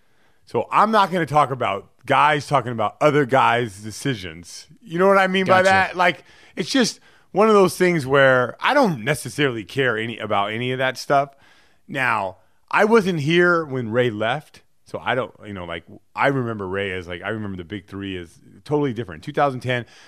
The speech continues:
Speaker 1: we were three possessions away from winning a championship. The next year I'm in Chicago,
Speaker 2: Right.
Speaker 1: right? But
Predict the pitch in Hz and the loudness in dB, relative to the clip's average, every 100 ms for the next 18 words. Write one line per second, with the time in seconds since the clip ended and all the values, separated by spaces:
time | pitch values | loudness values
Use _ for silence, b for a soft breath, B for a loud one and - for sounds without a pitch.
0 | b b 110 95 90 82 - 151 135 139 | b b -8 -8 -10 -12 -2 0 0 -2
1 | 143 135 123 110 123 113 107 113 107 95 | -2 -2 -6 -4 -6 -6 -8 -8 -8 -8
2 | 110 98 101 90 101 104 104 110 - 95 | -8 -6 -8 -8 -10 -8 -6 -6 -6 -10
3 | 87 82 90 - 82 78 76 - 92 95 | -10 -14 -12 -8 -8 -8 -10 -6 -6 -8
4 | B B B B B 104 135 123 | B B B B B -2 0 0